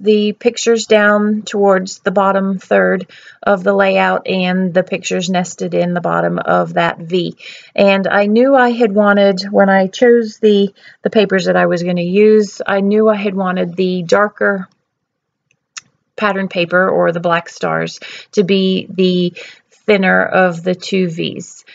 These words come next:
uh, just as the sketch had called for, the thinner of the two V's. So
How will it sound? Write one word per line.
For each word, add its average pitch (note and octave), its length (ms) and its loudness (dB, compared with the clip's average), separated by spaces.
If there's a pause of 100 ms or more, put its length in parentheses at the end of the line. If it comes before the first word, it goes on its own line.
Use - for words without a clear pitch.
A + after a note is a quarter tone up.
(300)
uh, F#3 260 2
just F#3 300 0
as F3+ 120 -2
the F#3+ 120 -2
sketch F#3 400 -4
had E3+ 120 -4
called F3 320 -4
for, F3 380 -4
the F3 160 -4
thinner E3+ 340 -4
of E3 140 -8
the E3 100 -8
two F#3 280 -2
V's. E3+ 360 -6
So G3+ 360 2